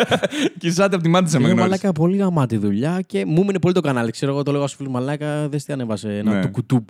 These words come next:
Speaker 2: Έτσι το λέγα.
Speaker 1: <laughs> Ναι, είναι
Speaker 2: Κουτούπ.
Speaker 1: κανείς δεν μπορεί να το πει σωστά. Και
Speaker 2: Λες
Speaker 1: νομίζω
Speaker 2: τι.
Speaker 1: είναι το μόνο πράγμα που θα σε ακολουθεί για πάντα και αν το έχεις κάνει λάθος, δεν μπορείς να κάνεις
Speaker 2: Δεν μπορείς να κάνεις
Speaker 1: τίποτα.
Speaker 2: τίποτα.
Speaker 1: Τίποτα.
Speaker 2: Τίποτα, τίποτα.
Speaker 1: Τίποτα.
Speaker 2: Και μόνο με το που πατήσεις το enter στο YouTube και βγάλεις
Speaker 1: Ναι.
Speaker 2: και το πρώτο σου βίντεο, δεν
Speaker 1: Ναι,
Speaker 2: έχει
Speaker 1: πάει,
Speaker 2: γυρισμό.
Speaker 1: τέλος.
Speaker 2: Είσαι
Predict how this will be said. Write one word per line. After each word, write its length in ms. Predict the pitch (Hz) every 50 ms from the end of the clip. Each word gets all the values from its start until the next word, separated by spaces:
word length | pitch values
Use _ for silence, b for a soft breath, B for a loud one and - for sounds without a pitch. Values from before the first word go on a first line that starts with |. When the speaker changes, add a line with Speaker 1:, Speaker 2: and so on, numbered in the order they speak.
| - -
Speaker 2:
Έτσι 220 | 120 120 143 -
το 80 | - -
λέγα. 160 | 208 196 185 156 B B 190
Speaker 1:
<laughs> 120 | 170 B
Ναι, 220 | - 131 170 160 113
είναι 160 | - 139 160 196
Speaker 2:
Κουτούπ. 140 | 180 127 107 - - b b b b b _
Speaker 1:
κανείς 260 | - 123 123 156 185
δεν 100 | 180 170
μπορεί 120 | 151 123
να 60 | 113 98
το 100 | 101 85
πει 100 | 90 95
σωστά. 380 | - 90 - - 90 90 87 -
Και 100 | 123 104
Speaker 2:
Λες 120 | 107 131
Speaker 1:
νομίζω 260 | 131 135 147 165 170 196
Speaker 2:
τι. 60 | 208
Speaker 1:
είναι 180 | 220 226 220 - _ - - _ _
το 120 | - 139
μόνο 200 | 135 147 170 180
πράγμα 440 | 156 - 175 175 170 151 113 92 b b b b b
που 120 | - 113 127
θα 100 | - 127
σε 100 | - 127
ακολουθεί 380 | - - 110 110 104 - 143
για 140 | 147 156 139
πάντα 580 | - - 117 110 113 101 95 107 110 127 - - _ _
και 120 | - 135
αν 100 | 143 156
το 80 | - 156
έχεις 160 | 156 - -
κάνει 260 | - 165 165 156 143
λάθος, 440 | 123 117 113 107 107 - - 139 131
δεν 140 | 120 139 135
μπορείς 180 | 127 139 135
να 120 | 135 143 131
κάνεις 360 | 139 147 139 131 117 - - - _ _
Speaker 2:
Δεν 200 | - 165 175 214 220
μπορείς 200 | 214 208 196 -
να 60 | 170
κάνεις 120 | 165 151 147
Speaker 1:
τίποτα. 240 | 127 107 95 - _ _ _
Speaker 2:
τίποτα. 500 | - 160 143 135 120 98 87 87 85 -
Speaker 1:
Τίποτα. 0 |
Speaker 2:
Τίποτα, 100 | 117 110
τίποτα. 320 | 101 98 98 92 87 - _ _ _ _ _
Speaker 1:
Τίποτα. 380 | - 107 98 95 82 82 82 - _ _ _ _ _
Speaker 2:
Και 80 | - 117
μόνο 200 | 113 127 143 139
με 120 | - 127 117
το 80 | 120
που 80 | 113 120
πατήσεις 280 | 120 113 139 143 - -
το 100 | - 135
enter 220 | 135 147 151 139 127
στο 120 | - 123
YouTube 240 | 110 107 135 139 127
και 100 | - 127
βγάλεις 240 | 117 110 127 160 170
Speaker 1:
Ναι. 60 | -
Speaker 2:
και 60 | - 147
το 80 | 139
πρώτο 200 | 120 143 147 135
σου 160 | - - 123
βίντεο, 260 | 107 120 123 127 135 131
δεν 120 | 127 113
Speaker 1:
Ναι, 100 | 113 107
Speaker 2:
έχει 120 | 92 -
Speaker 1:
πάει, 200 | 139 127 120 104
Speaker 2:
γυρισμό. 180 | 92 117 120 113
Speaker 1:
τέλος. 160 | 98 - 87
Speaker 2:
Είσαι 100 | 113 123